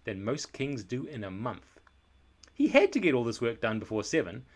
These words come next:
for that was the hour when his big work commenced, the most difficult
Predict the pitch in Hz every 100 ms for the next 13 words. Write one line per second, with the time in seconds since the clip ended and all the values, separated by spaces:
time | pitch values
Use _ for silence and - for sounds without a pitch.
0 | - - - - 120 120 156 156 214 113
1 | 90 104 110 123 104 87 131 139 117 123
2 | 127 - 113 120 104 - - - _ _
3 | _ _ - 110 101 - 131 139 151